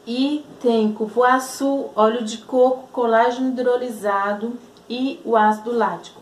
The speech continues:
E também tem o blend de proteínas e aminoácidos. Então, ele dá um resultado incrível pro cabelo. Por último, nós temos o Botox da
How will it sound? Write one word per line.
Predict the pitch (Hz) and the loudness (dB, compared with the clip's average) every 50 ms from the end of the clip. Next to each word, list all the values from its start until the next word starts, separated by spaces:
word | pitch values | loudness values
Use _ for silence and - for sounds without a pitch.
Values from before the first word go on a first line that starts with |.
| - _ | -16 _
E | 214 220 | -10 -6
também | 214 277 277 269 247 247 254 254 247 | -2 0 0 0 2 0 0 -2 -2
tem | - 233 214 202 190 | -2 -2 -2 -2 -4
o | 185 | -6
blend | 185 190 196 202 208 214 214 202 - | -6 -6 -4 -2 -2 -2 -2 -4 -6
de | 214 | -8
proteínas | 214 - 220 226 220 220 240 226 226 226 233 240 247 262 262 254 - - | -4 0 0 0 0 0 0 0 0 -2 -2 -4 -4 -6 -6 -8 -10 -10
e | 220 220 220 | -4 -2 0
aminoácidos. | 214 214 214 220 226 226 214 208 208 208 196 - - 170 170 165 - - - - - - - _ 220 | 2 2 2 2 2 2 2 2 2 0 -2 -4 -8 -12 -14 -14 -16 -18 -20 -20 -20 -20 -12 _ -10
Então, | 214 214 233 220 220 220 | -4 0 0 2 2 2
ele | 220 220 | 2 2
dá | 220 214 208 | 2 2 2
um | 220 | 2
resultado | 220 214 214 214 - 220 214 214 220 240 | 2 0 -2 -2 0 0 2 2 0 -2
incrível | 269 262 - 240 247 233 214 240 233 | -4 -6 -6 -6 -6 -4 -2 -2 -2
pro | - 220 220 214 | -2 -4 -6 -4
cabelo. | - 247 247 220 190 190 185 180 175 196 359 - - - - - - - - - _ - | -4 -4 -4 -4 -4 -6 -6 -8 -8 -10 -10 -12 -12 -14 -18 -20 -20 -20 -20 -20 _ 2
Por | 277 294 320 - 302 | 4 4 4 4 0
último, | 302 330 311 - 302 311 | -4 -6 -8 -8 -6 -4
nós | 302 294 285 277 277 - | -2 -2 -2 -4 -4 -4
temos | - 277 269 269 277 262 247 | -2 0 0 0 0 0 -2
o | 262 233 | -4 0
Botox | 240 277 285 311 - - 262 254 262 262 - - - - 220 | 2 2 2 2 2 2 2 2 2 2 0 -4 -12 -12 -4
da | 214 240 233 233 240 254 - | 2 2 2 2 2 -2 -8